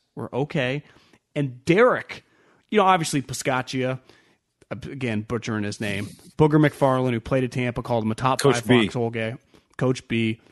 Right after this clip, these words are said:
Speaker 1: I think he's an impressive guy. I don't think he would be able to pull off to be a really good interim if they didn't have the quarterback position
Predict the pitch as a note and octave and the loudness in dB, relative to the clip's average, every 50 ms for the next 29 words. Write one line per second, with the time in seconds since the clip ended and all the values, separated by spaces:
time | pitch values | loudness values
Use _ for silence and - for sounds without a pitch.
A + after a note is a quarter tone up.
0 | _ _ _ _ _ - - A#2+ A#2 - D3 B2 C3+ C3+ A#2+ B2+ B2 A#2 - C3 | _ _ _ _ _ -4 -4 -4 2 2 2 2 2 0 2 2 -2 -2 -2 -2
1 | B2 A#2+ - - A2 A#2 A2 G#2 G2+ G2 F#2 F2 _ _ _ _ _ _ _ _ | -4 -4 -4 -6 -6 -6 -4 -4 -4 -4 -6 -8 _ _ _ _ _ _ _ _
2 | _ - A2 B2+ C#3 E3 E3+ F3+ F3+ D#3+ D#3 D#3+ D3+ C#3 - - C#3 C3+ C3 B2+ | _ -6 -2 0 2 4 6 6 4 4 6 4 2 2 2 2 2 2 2 2
3 | A#2 A#2+ B2+ B2 B2 B2 A#2 A2+ G2+ - - - - C#3 C3 B2 A2+ A2 A#2 A#2+ | 0 0 -2 0 0 -2 -2 -4 -8 -10 -10 -8 -4 -4 -2 0 0 0 0 -2
4 | - - A#2+ G#2+ A2 G#2 F#2+ G2+ A2 A2+ A2+ A2+ G#2+ G#2+ G2+ - G#2+ A2+ A#2 B2+ | -4 -6 -8 -6 -4 -6 -4 -4 -4 -4 -4 -4 -4 -6 -8 -6 -6 -4 -2 -2
5 | C3+ C#3 C3+ _ - B2+ - - - B2+ B2+ A#2+ A#2 A2 G#2 F2+ - A#2 A#2 A2+ | -2 -2 -4 _ -10 -12 -10 -4 -2 -2 -2 -2 -2 -6 -6 -6 -6 -4 -4 -4
6 | A2 - - - - - - - - C#3+ D3 C#3+ C3+ A#2+ B2 A2+ G#2+ G#2+ - - | -4 -6 -8 -12 -12 -12 -8 0 2 4 6 6 4 4 2 0 0 -2 -4 -8
7 | A2+ A2 G#2+ - - A#2 G#2 A2+ | -6 -6 -6 -6 -6 -8 -8 -8